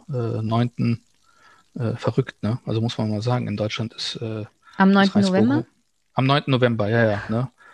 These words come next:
Speaker 1: Äh, am neunten November muss unser armenischer Bischof, der Primas der armenischen Kirche in Deutschland, ja, äh, die Innenminister <laughs> Deutschlands anschreiben und auf, äh, die Gefahr von,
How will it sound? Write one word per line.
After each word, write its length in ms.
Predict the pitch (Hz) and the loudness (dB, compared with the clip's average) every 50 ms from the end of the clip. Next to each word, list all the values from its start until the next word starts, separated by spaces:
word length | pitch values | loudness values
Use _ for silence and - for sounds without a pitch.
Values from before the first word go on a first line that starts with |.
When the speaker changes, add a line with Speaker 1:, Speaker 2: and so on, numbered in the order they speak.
| - - - - _ - | -20 -20 -20 -20 _ -6
Speaker 1:
Äh, 240 | - 123 120 113 113 | -2 0 2 2 2
am 160 | 120 120 123 | 2 2 4
neunten 260 | 123 120 131 - - | 4 2 2 2 2
November 340 | 135 127 120 123 123 127 123 | 2 2 4 2 2 2 2
muss 260 | 123 127 135 131 - | 2 2 2 0 0
unser 340 | - - 139 127 127 131 120 | 0 0 2 4 4 4 4
armenischer 560 | 120 120 117 120 120 127 127 131 - - 123 | 4 2 2 2 0 0 0 0 2 2 2
Bischof, 540 | 120 131 - - - 135 131 127 - - - _ - - - - - _ - - | 4 4 2 2 2 0 0 0 -2 -10 -18 _ -20 -20 -20 -20 -20 _ 2 2
der 80 | 117 | 2
Primas 400 | 110 - - 143 143 139 127 - | 2 4 2 4 4 4 2 2
der 140 | - 120 117 | 2 0 0
armenischen 380 | 117 120 131 139 - - 139 117 | 2 2 0 0 0 0 0 2
Kirche 280 | - 131 127 - - | 2 2 2 2 0
in 80 | 117 117 | 0 2
Deutschland, 640 | 120 135 143 143 - - - 113 117 127 - - - - | 4 4 4 2 0 -2 -2 -2 -2 -4 -6 -10 -16 -8
ja, 240 | - 110 113 123 - _ _ _ - - - - - - _ - | -6 -4 -4 -4 -6 _ _ _ -20 -20 -20 -20 -20 -20 _ -4
äh, 420 | - 120 113 113 113 113 117 120 120 117 123 120 | 0 2 2 2 4 4 2 2 2 0 -4 -4
die 140 | 123 120 - | -2 0 2
Innenminister 760 | 139 143 160 156 143 120 110 107 - - - 110 127 139 - _ _ _ _ _ _ _ - - _ _ _ - | 4 4 6 4 4 2 2 0 -2 0 0 0 0 0 -6 _ _ _ _ _ _ _ -20 -20 _ _ _ -10
<laughs> 140 | - - - - 147 139 - 123 123 - | -6 -4 0 2 2 2 2 0 -2 -2
Deutschlands 640 | - 123 120 - 117 123 - - - 120 117 113 - | -4 -6 -4 -2 -2 -2 -2 -4 -4 -4 -4 -4 -4
anschreiben 640 | - 113 113 117 - - 120 120 - - 127 131 - - - - - - - _ - | -6 -6 -4 -6 -6 -6 -6 -8 -6 -6 -8 -8 -8 -10 -16 -18 -18 -18 -20 _ -8
und 180 | - 123 - | -6 -4 -2
auf, 320 | - 120 113 - - - - | 0 0 0 0 -2 -6 -2
äh, 300 | 131 123 120 123 123 113 | 0 0 2 2 0 0
die 140 | 110 117 113 | -2 -2 -2
Gefahr 340 | 123 120 - - 123 123 117 | -2 -2 -2 0 0 0 0
von, 360 | - 127 120 117 117 117 | 0 -2 -2 -2 -2 -6